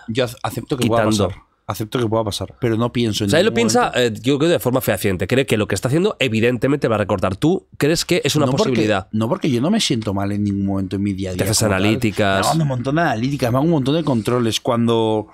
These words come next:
Speaker 1: por ejemplo, eh, limpiezas, eh, todo el tema de, esto que se hace las influencers de rejuvenecimiento,
Speaker 2: Detox
Speaker 1: demás.
Speaker 2: y cosas
Speaker 1: Sí,
Speaker 2: así.
Speaker 1: todo esto también lo hacemos por competición, para estar sanos. Nos hace, antes de empezar una preparación,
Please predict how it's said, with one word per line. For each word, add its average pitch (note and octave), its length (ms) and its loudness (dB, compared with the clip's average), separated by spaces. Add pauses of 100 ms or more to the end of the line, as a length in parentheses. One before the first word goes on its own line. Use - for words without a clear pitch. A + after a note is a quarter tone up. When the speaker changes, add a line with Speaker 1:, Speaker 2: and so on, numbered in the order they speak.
(480)
Speaker 1:
por B2 120 -2
ejemplo, A#2 340 -2 (1000)
eh, A2 480 0 (260)
limpiezas, A#2+ 640 -2 (180)
eh, G#2 600 0
todo G#2+ 100 0
el A2+ 80 0
tema B2 280 0
de, G#2+ 500 0
esto F#2+ 200 -10
que B2 60 -4
se A2+ 80 -4
hace A2+ 160 -2
las G#2 140 -2
influencers G2+ 600 -2
de G2 360 -2
rejuvenecimiento, G2 720 -4
Speaker 2:
Detox B2+ 280 2
Speaker 1:
demás. A#2 200 0
Speaker 2:
y G#2 80 0
cosas F#2+ 320 0
Speaker 1:
Sí, B2+ 220 2
Speaker 2:
así. F2+ 60 -10 (200)
Speaker 1:
todo A2+ 100 0
esto A#2 180 -2
también G3+ 200 2
lo A3+ 60 6
hacemos F#3+ 260 0
por - 140 0
competición, B2+ 680 0 (300)
para A#2+ 100 -2
estar B2+ 380 0
sanos. D#3+ 440 0 (240)
Nos B2+ 160 0
hace, B2 160 0
antes C3 260 0
de F#3 40 2
empezar F3 240 0
una F3 140 0
preparación, D#3 640 0